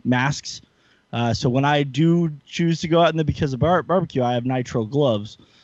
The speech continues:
So, uh, I can get properly, like, uh, safe before I come back in the house. And, you know, for me, you know, you guys talked about the tug of war. Um, I'm not terribly concerned about myself. I'm a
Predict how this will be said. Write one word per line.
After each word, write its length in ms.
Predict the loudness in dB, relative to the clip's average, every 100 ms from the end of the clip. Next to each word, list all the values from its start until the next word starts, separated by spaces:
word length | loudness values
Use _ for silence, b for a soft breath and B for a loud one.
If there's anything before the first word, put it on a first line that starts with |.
| b
So, 440 | -4 0 2 0 0
uh, 340 | 0 0 0 0
I 180 | 0 0
can 400 | 0 0 0 -4 _ -6
get 200 | -4 -2
properly, 580 | 0 0 0 0 0 -4
like, 240 | -6 -8 -12 -14 -8
uh, 220 | -4 -4
safe 440 | -4 -4 -4 -6 -14
before 340 | -10 -6 -4
I 80 | -4
come 180 | -2 -2
back 200 | -2 -2
in 40 |
the 60 | 0
house. 240 | 2 0 -4 B B
And, 320 | 0 0 -2 -10 _
you 80 | -2
know, 100 | 0
for 140 | 2 2
me, 280 | 2 2
you 300 | 0 -2 -2
know, 40 | 0
you 80 | 2
guys 180 | 2
talked 240 | 0 -4 -2
about 220 | -2 -2
the 340 | -4 -4 -4 -6
tug 220 | -6 -4
of 60 | -2
war. 360 | -2 0 0 -4 b b b b
Um, 340 | -6 -4 -6 -8 -4
I'm 160 | 0 2
not 220 | 2 0 _ _ _
terribly 400 | -2 2 2 0
concerned 640 | -2 -2 -2 0 0 0 0
about 240 | 0 0
myself. 500 | -2 -6 -2 0 -2 -6 -8
I'm 120 | -4
a 140 | -2